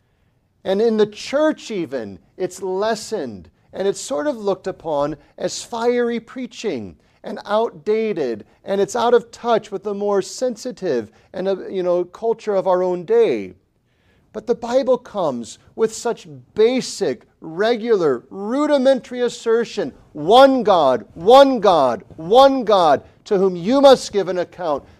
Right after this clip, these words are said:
you must answer, you must stand before. And though you've sinned against me, I'm the Savior." This is what's striking. The one God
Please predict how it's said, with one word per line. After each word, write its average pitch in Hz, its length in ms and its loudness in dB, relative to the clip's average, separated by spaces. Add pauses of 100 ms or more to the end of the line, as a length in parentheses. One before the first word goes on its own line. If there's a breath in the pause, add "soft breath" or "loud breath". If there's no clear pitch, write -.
you 233 260 4
must 269 340 6
answer, 165 560 -2 (180 soft breath)
you 240 340 2
must 277 240 8
stand 196 320 -2
before. 139 680 -6 (1900 soft breath)
And 107 160 -20
though 131 120 -8
you've 131 200 -12
sinned 151 260 -14
against 123 460 -14
me, 90 320 -20 (1160)
I'm 117 260 -20
the 113 80 -18
Savior." 92 640 -20 (1800)
This - 140 -20
is 143 120 -18
what's 143 180 -10
striking. 160 500 -10
The 123 100 -10
one 156 380 -8
God 127 560 -6